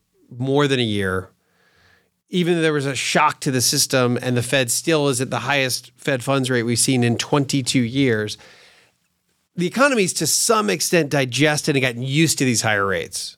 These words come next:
And because inflation, we think at least the rate is moderating a little bit, it means the Fed could ultimately lower rates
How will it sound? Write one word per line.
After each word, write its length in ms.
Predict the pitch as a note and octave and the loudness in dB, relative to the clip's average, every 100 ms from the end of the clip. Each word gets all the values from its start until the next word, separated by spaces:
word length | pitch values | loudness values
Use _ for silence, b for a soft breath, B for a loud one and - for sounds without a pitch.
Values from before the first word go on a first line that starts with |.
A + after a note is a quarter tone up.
| - | -6
And 100 | E3 | -2
because 400 | D#3 - A3 A#3 | 0 0 0 0
inflation, 880 | A#3 F#3+ G3+ G3 - C#3+ C#3 F3 D#3+ | -2 -2 0 2 2 0 0 -2 -2
we 100 | C#3+ | -2
think 280 | D3+ D3 | 2 0
at 100 | C#3+ | 2
least 220 | C#3 C3+ - | 0 2 2
the 100 | A2+ | -2
rate 520 | A2+ B2+ E3 A3+ - | -2 0 2 2 0
is 200 | C#3+ C3 | -4 -2
moderating 840 | C3 A#2+ B2 A#2 A2+ A2+ A2+ A2+ - | 0 2 2 0 0 0 0 -2 -2
a 80 | A2+ | 0
little 220 | A2 G2 | 0 0
bit, 260 | G2+ G2 - B B B | -2 -4 -8 B B B
it 80 | D3+ | 0
means 240 | G3 A3+ | 0 2
the 80 | - | -2
Fed 400 | - F3 E3+ C#3+ | -2 0 -2 -4
could 680 | - F3+ A#3 D3 D3 F3 E3+ - _ | -6 0 0 0 -2 -6 -10 -16 _
ultimately 540 | D3 D3 D#3 D3+ C#3 C3+ | -2 0 0 2 2 2
lower 340 | C#3 C3+ C3 | 2 2 2
rates 460 | B2+ D#3+ D#3+ - | 2 0 0 -6